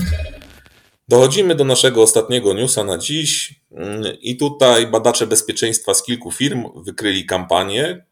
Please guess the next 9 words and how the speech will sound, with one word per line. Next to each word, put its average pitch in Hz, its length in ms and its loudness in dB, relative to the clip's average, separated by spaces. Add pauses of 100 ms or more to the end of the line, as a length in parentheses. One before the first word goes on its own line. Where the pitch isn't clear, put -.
która 180 280 2
wykorzystuje 123 920 2 (320)
serwis 120 500 -2
YouTube 123 480 -2
do 120 120 2
rozpowszechniania 113 720 -2
paczki - 640 -8 (600)
zawierającej 165 760 6
malware. 76 540 2